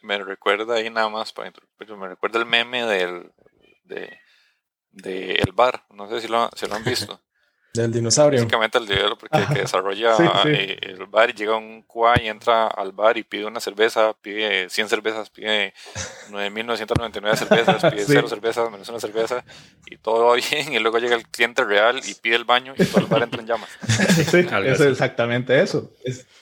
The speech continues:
Speaker 3: es eso, es exactamente eso. Y eso te lo da, digamos, el Q A manual, ¿verdad? Porque, ¿por qué? Porque el Q A ma-, el Q A manual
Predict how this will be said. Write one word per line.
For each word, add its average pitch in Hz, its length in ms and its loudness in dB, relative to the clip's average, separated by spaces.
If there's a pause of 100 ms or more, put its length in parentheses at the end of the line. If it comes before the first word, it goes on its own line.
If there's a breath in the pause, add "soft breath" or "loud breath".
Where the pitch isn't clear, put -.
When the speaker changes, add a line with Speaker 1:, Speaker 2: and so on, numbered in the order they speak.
(140 soft breath)
Speaker 3:
es 131 180 2
eso, 180 300 2
es 131 160 -4
exactamente 147 580 -2
eso. 143 200 -2 (280 loud breath)
Y 156 80 4
eso 170 160 4
te 196 140 4
lo 143 80 6
da, 156 420 4
digamos, 139 540 -2
el 104 140 -8
Q 117 120 0
A 127 100 6
manual, 165 380 4
¿verdad? 120 280 2
Porque, 113 240 0
¿por 107 260 -6
qué? 202 140 2
Porque - 220 -2
el 110 120 0
Q 127 140 4
A 131 40 6
ma-, 139 240 -2
el 120 120 -6
Q 127 100 -2
A 135 60 4
manual 147 500 2